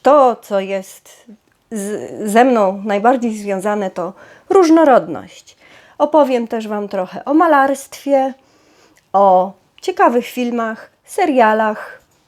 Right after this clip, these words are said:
i zobaczymy jeszcze o czym, bo mam wiele planów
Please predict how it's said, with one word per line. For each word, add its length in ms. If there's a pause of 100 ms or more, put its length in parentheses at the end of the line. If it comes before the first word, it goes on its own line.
(680)
i 140
zobaczymy 520
jeszcze 360
o 120
czym, 320
bo 80
mam 300
wiele 280
planów 640